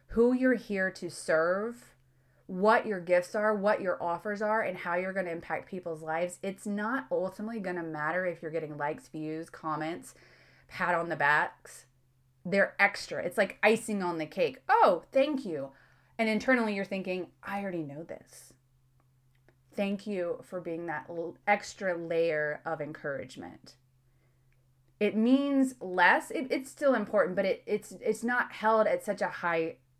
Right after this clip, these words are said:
weight for you. Okay? So that would be number one, and I think is probably the most important thing. Like, if you're not clear, take some time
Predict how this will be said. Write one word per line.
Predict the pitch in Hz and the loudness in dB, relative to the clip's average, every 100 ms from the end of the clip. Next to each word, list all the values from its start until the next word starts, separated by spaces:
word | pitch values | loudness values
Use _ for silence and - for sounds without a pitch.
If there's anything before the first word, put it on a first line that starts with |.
| - | -14
weight | 143 139 135 - - _ | -8 -6 -8 -16 -20 _
for | - - | -14 -12
you. | - - - - _ _ _ _ _ - | -10 -10 -12 -18 _ _ _ _ _ -14
Okay? | - 160 143 147 180 - _ _ - | -10 -6 -4 -4 -8 -14 _ _ -12
So | - 247 226 214 190 - _ _ _ _ _ | 6 8 8 6 2 -4 _ _ _ _ _
that | 190 202 220 | -2 6 8
would | 269 | 8
be | 262 | 6
number | 240 208 190 | 4 2 2
one, | 202 190 | 2 0
and | 180 | 0
I | 180 | -2
think | 180 | -2
is | 165 | -4
probably | - 220 202 | 0 2 2
the | 170 | 2
most | 180 165 160 | -2 -6 -10
important | 156 160 156 | -6 -4 -4
thing. | 208 214 175 | -6 -6 -6
Like, | 170 139 - - | -8 -8 -8 4
if | 247 233 - - _ _ _ _ _ | 6 6 2 -12 _ _ _ _ _
you're | 196 240 311 | 2 4 6
not | 339 320 | 4 2
clear, | - 220 214 233 269 - _ _ _ _ _ _ | -2 -2 0 0 -2 -8 _ _ _ _ _ _
take | - 262 262 | 4 4 4
some | - 247 | 2 0
time | 226 180 196 247 302 302 - | 2 0 2 0 -2 -6 -12